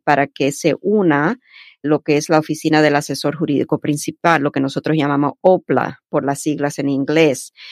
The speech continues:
y el acuerdo por el juez que firmó, que estuvo sobre este caso. Supuestamente,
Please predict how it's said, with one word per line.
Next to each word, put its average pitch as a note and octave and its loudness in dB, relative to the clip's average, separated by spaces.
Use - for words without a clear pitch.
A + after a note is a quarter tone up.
y D#3+ 4
el E3+ 2
acuerdo F3+ 2
por C3+ -4
el C3+ -6
juez E3+ 4
que C3 -6
firmó, D#3+ 0
que E3+ 2
estuvo G#3+ 0
sobre D#3 0
este D#3 -2
caso. - -6
Supuestamente, F3 0